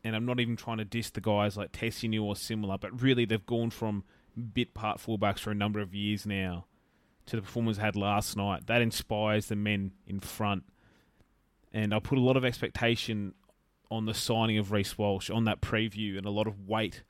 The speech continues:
of expectation on Reece Walsh. And there looks no one more suited to carry that weight of expectation in Brisbane, and I mean off the field and on the field. He plays with a swagger. He plays with his own don't care attitude.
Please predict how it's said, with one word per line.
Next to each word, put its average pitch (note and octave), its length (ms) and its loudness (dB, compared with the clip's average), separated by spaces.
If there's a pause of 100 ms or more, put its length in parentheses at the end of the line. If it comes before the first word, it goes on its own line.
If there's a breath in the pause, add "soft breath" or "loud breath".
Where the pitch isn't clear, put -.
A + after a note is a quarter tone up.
(180)
of G#2 60 -4
expectation A2 560 -4
on A2 180 -2
Reece G#2+ 300 -4
Walsh. G2+ 340 -4
And G2 160 -6 (280)
there A2+ 100 -4
looks - 180 -2
no B2 320 0
one A#2 300 -2 (240)
more A2+ 140 -2
suited A2+ 280 -2
to G#2 60 -10
carry A2 340 0
that G2+ 160 0
weight G2+ 200 0
of G2+ 80 -2
expectation G2+ 680 -6
in G2+ 100 0
Brisbane, G2 380 -2
and G2+ 120 -4
I G#2 40 -2
mean G#2+ 240 0
off A#2+ 240 -2
the G#2+ 100 -4
field G#2+ 320 -2
and G#2 240 0
on G2+ 120 -2
the G2 80 -4
field. F#2 400 -4 (520)
He G#2 120 0
plays A#2+ 360 4
with A2+ 120 0
a A2 40 0
swagger. G2+ 680 0 (840)
He A2 140 2
plays A2+ 460 4
with G#2+ 80 -6
his G#2+ 180 -4
own G#2+ 160 -2
don't G#2+ 260 -2
care G2 220 -2
attitude. G2 680 -4